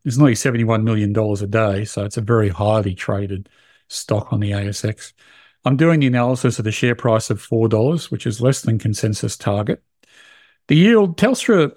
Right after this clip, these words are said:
Telstra for a long time has been, um, considered to be, as I said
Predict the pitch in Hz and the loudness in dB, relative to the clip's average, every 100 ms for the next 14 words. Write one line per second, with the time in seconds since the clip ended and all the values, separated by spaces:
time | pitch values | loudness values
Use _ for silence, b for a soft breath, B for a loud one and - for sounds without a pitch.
0 | _ - 185 214 170 - 139 120 117 131 | _ -2 0 2 0 0 2 2 2 4
1 | 143 139 139 117 110 113 _ 131 120 113 | 2 0 0 -2 -2 -6 _ -2 -2 0
2 | 131 117 113 123 _ 120 113 107 113 _ | 0 2 2 -2 _ -2 0 -2 -4 _
3 | - 127 - 143 110 123 113 113 117 b | 0 2 2 0 0 0 0 0 -2 b
4 | b b b b _ _ - 147 117 110 | b b b b _ _ -2 0 2 0
5 | 135 123 | -2 -2